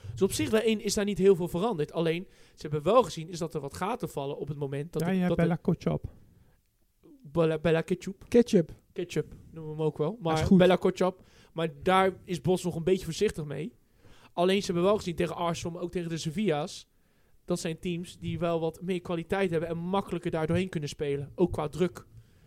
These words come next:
Speaker 1: En dat is dus de vraag van, je krijgt, geloof ik, over een maandje krijgt P S V Twente uit. En dan, geloof ik, A Z uit ook. Nee, geloof ik, A Z thuis en dan Feyenoord uit. En dan gaan we kijken van, oké, tegen die drie ploegen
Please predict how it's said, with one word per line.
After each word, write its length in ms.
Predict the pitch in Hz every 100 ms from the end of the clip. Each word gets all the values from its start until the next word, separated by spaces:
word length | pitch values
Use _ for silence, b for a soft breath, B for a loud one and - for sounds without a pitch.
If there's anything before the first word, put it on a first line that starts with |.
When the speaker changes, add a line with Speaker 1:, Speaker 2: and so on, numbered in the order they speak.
| b b b b
Speaker 1:
En 120 | 151
dat 140 | 160 269
is 60 |
dus 160 | 208 143
de 100 | 147
vraag 400 | 151 143 170 -
van, 260 | 156 147 - _ _
je 140 | 160
krijgt, 260 | 156 165 160 - - -
geloof 220 | - 180
ik, 60 | 175
over 200 | 175 156
een 140 | 160 165
maandje 600 | 175 214 269 - 226 381 - _ _ _ _
krijgt 320 | - 170 160
P 60 | - 180
S 80 | 165
V 160 | 170 156
Twente 340 | - 165 180
uit. 360 | 175 349 - - - - _ _
En 140 | - 160
dan, 260 | 160 160
geloof 220 | 165 156
ik, 120 | 147 -
A 160 | 143
Z 420 | 143 - - - 180 - - - _ _ _ _
uit 260 | 175 202
ook. 340 | 170 202 - - b b b b b b - -
Nee, 360 | 165 170 202 330
geloof 220 | - 160
ik, 60 | 165
A 40 |
Z 120 | 180 240
thuis 360 | - 170 339 -
en 100 | 156
dan 120 | 151
Feyenoord 400 | - 185 185 160
uit. 400 | - 147 147 - _ b b b b
En 160 | 156
dan 160 | 170 254
gaan 200 | 220 165
we 60 | 156
kijken 220 | 160 156
van, 100 | 160
oké, 280 | 165 170 -
tegen 260 | 170 156
die 160 | 156 185
drie 200 | 147 175
ploegen 380 | - 170 -